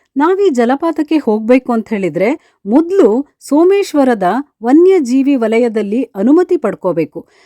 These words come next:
ಜೊತೆಗೆ ಅವರು ನಿಗದಿಪಡಿಸಿರುವಂತಹ ಶುಲ್ಕವನ್ನ ಪಾವತಿಸ್ಬೇಕು. ಚಾರಣದ ಸಮಯ ಎರಡರಿಂದ ಎರಡೂವರೆ ಗಂಟೆಗಳಷ್ಟು ಆಗೋದ್ರಿಂದ ನಮಗೆ ಅಗತ್ಯವಾಗಿ ಬೇಕಾಗುವಂತಹ ಆಹಾರ, ನೀರನ್ನ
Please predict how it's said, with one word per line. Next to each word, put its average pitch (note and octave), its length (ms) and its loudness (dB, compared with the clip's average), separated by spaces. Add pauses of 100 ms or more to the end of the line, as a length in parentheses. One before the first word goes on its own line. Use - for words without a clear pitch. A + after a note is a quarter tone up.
(160)
ಜೊತೆಗೆ C#4+ 440 2 (480)
ಅವರು E4+ 380 2
ನಿಗದಿಪಡಿಸಿರುವಂತಹ B3 1120 0 (180)
ಶುಲ್ಕವನ್ನ C#4 600 2
ಪಾವತಿಸ್ಬೇಕು. F#3+ 840 -4 (380)
ಚಾರಣದ D4 520 2
ಸಮಯ B3 360 0 (260)
ಎರಡರಿಂದ E4 460 2 (160)
ಎರಡೂವರೆ A#3+ 480 0 (100)
ಗಂಟೆಗಳಷ್ಟು B3 600 -2
ಆಗೋದ್ರಿಂದ F3 580 -2 (600)
ನಮಗೆ E4 380 2 (220)
ಅಗತ್ಯವಾಗಿ C#4 640 0
ಬೇಕಾಗುವಂತಹ A3 880 -2 (200)
ಆಹಾರ, G3+ 460 -2 (460)
ನೀರನ್ನ D#4 400 4